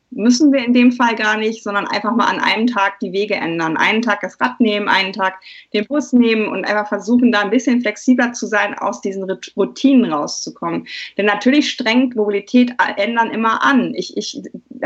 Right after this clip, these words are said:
gehe ins Auto, ich drehe den Schlüssel um, ich fahre zum Arbeitgeber und bin dann da. Alles andere muss ich mich ja leider gerade sehr schlau machen. Deswegen ist auf der anderen Seite das Angebot natürlich zu verbessern. Ähm, da muss es irgendwas geben,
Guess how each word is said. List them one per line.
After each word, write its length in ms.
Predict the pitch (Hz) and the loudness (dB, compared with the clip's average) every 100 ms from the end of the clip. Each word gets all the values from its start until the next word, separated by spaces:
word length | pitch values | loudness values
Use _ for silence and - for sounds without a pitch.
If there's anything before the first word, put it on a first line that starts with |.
| 208 | -6
gehe 260 | 196 240 311 | 2 2 4
ins 140 | 311 | 0
Auto, 340 | - 247 262 254 | 2 2 2 0
ich 160 | 214 | -2
drehe 240 | 233 220 254 | 0 0 2
den 100 | 262 | 0
Schlüssel 360 | 254 247 247 | 0 -2 -2
um, 100 | 202 | -4
ich 140 | 214 - | -6 -2
fahre 180 | 226 240 | -2 -2
zum 180 | 240 | -2
Arbeitgeber 720 | 226 214 214 208 214 208 202 202 - - | 0 0 0 -4 -6 -2 -2 -4 -16 -10
und 160 | - 190 | -6 0
bin 120 | 208 | 2
dann 220 | 220 202 | 2 0
da. 380 | 202 220 180 208 | 0 0 0 -2
Alles 300 | - 220 220 | 0 -2 -4
andere 600 | - 208 240 240 226 220 - | -2 2 2 2 0 -4 -6
muss 240 | 208 214 | -4 -2
ich 80 | 226 | 0
mich 100 | 226 | 2
ja 80 | 220 | 2
leider 380 | 202 214 240 220 | 2 2 2 2
gerade 340 | 214 220 240 | 0 -2 -2
sehr 200 | 196 214 | -2 -4
schlau 320 | 220 208 214 | -2 -2 -2
machen. 400 | 196 147 - 170 - - - _ - | -2 -6 -6 -8 -10 -20 -20 _ -10
Deswegen 380 | 190 202 226 226 | -8 0 2 2
ist 220 | - - | 0 -2
auf 140 | 156 - | -2 -2
der 120 | 180 | 0
anderen 260 | 240 247 | 4 4
Seite 200 | 220 214 | 4 0
das 120 | 196 185 | -4 -2
Angebot 520 | 196 240 262 269 269 | 0 2 0 -2 -2
natürlich 400 | 269 277 269 247 | -2 0 -2 -2
zu 100 | 262 | -4
verbessern. 760 | 254 247 247 247 240 240 247 247 - - - - | -2 0 0 2 2 4 4 2 -14 -20 -12 -2
Ähm, 360 | 208 202 208 | 0 0 0
da 80 | 196 | -2
muss 200 | 202 240 | -2 -2
es 100 | 240 | -2
irgendwas 500 | - 214 214 202 - | -2 0 0 -2 -6
geben, 840 | 190 214 240 240 226 185 - - | -4 0 4 4 2 -2 -8 -10